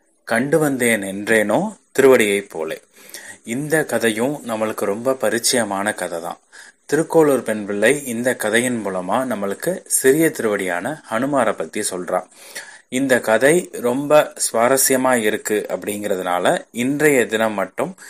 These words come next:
கொஞ்சம் நேரம் செலவு பண்ணி ஆடியோ முழுவதையும் கேட்குமாறு தாழ்மையுடன் கேட்டுக்கொள்கிறேன். இந்த கதையில சதயோஜன விஸ்தீரணமான சாகரத்தை கடக்கணும்.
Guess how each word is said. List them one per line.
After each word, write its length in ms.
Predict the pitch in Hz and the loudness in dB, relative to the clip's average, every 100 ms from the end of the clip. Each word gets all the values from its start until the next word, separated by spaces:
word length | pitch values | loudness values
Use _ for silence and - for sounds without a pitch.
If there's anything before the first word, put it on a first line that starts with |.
| - - _ - | -20 -20 _ 2
கொஞ்சம் 520 | 139 127 143 180 - _ | 2 6 2 2 -6 _
நேரம் 460 | 113 120 131 123 - | 2 4 4 0 -4
செலவு 400 | - 117 117 117 | -2 4 4 4
பண்ணி 440 | 117 107 135 185 - _ _ - _ | 0 0 -2 -4 -8 _ _ -20 _
ஆடியோ 420 | 113 123 120 131 | 2 4 4 2
முழுவதையும் 580 | 127 113 123 107 110 120 | 0 0 2 2 -2 -4
கேட்குமாறு 520 | 98 95 98 92 110 | -6 -4 -6 -2 0
தாழ்மையுடன் 600 | 139 107 107 101 92 101 104 | 2 2 0 -2 -4 -6 -8
கேட்டுக்கொள்கிறேன். 600 | 87 - 87 87 87 85 - - - - - - _ _ | -10 -8 -8 -8 -12 -14 -16 -20 -16 -14 -14 -20 _ _
இந்த 360 | 123 165 180 | 0 2 4
கதையில 680 | 160 - 110 107 95 98 143 - - | 2 2 0 0 0 -2 -4 -6 -4
சதயோஜன 680 | 113 120 180 180 175 160 151 | -2 2 4 4 4 0 -2
விஸ்தீரணமான 840 | 127 - 135 131 123 117 113 110 104 | -2 -2 0 0 0 -2 -2 -4 0
சாகரத்தை 580 | 101 123 127 107 131 | 0 2 0 0 -4
கடக்கணும். 500 | 135 101 98 95 92 | -4 -6 -6 -6 -10